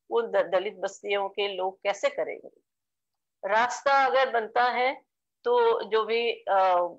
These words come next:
सामग्री है वो वहां तक आके खत्म हो जाती है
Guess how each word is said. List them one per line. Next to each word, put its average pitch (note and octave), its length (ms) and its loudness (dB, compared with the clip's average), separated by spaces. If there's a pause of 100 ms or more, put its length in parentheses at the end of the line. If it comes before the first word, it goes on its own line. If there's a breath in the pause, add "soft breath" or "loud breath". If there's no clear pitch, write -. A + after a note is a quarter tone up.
(100)
सामग्री G#3+ 640 -2
है A#3+ 340 0
वो G#3+ 140 -2
वहां G3+ 300 -2
तक A3 240 -4
आके F3+ 220 -2
खत्म G3 460 -8
हो E3+ 80 -14
जाती D#3+ 480 -8
है G3+ 60 -20